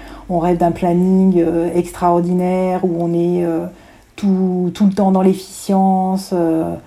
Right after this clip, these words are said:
on se met en fait des, ouais, des challenges sur, euh, sur tous les côtés de notre, euh, métier,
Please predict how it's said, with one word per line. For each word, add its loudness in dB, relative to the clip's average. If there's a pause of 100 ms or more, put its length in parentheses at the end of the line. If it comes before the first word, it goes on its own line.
(480)
on -4
se -4
met 4
en 2
fait -4
des, 0
ouais, 2
des 4
challenges 2
sur, -2
euh, 2
sur -12
tous -4
les 2
côtés 0
de 4
notre, 0
euh, 2
métier, 0